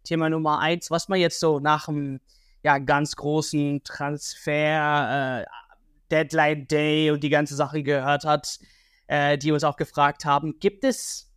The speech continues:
ja, sagen wir mal, Spannungen, äh, zwischen Thomas, äh, Tuchel und den Bossen? Denn es gab gewisse Forderungen von Thomas Tuchel, die habt ihr natürlich auch in den Kommentaren gut aufgefangen,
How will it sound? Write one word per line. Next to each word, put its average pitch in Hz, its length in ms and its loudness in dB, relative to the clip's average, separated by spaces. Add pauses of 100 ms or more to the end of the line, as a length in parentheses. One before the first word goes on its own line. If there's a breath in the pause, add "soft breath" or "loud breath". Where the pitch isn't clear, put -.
(220)
ja, 165 180 4
sagen 180 240 2
wir 262 80 2
mal, 214 160 2
Spannungen, 247 760 2
äh, 180 160 -2
zwischen 214 760 0 (120)
Thomas, 214 400 2
äh, 185 120 -2
Tuchel 208 540 2
und 190 340 -2 (100)
den 160 200 -4
Bossen? 196 420 2 (520 soft breath)
Denn 175 340 4 (100)
es 156 200 -6
gab 175 360 4
gewisse 214 600 2
Forderungen 190 640 2
von 180 220 -2
Thomas 160 340 -4
Tuchel, 226 300 2
die 156 140 0
habt 147 160 2
ihr 160 120 2
natürlich 156 340 -2
auch 151 140 6
in 151 40 -4
den 151 100 0
Kommentaren 151 520 0
gut 151 160 -8
aufgefangen, 196 800 2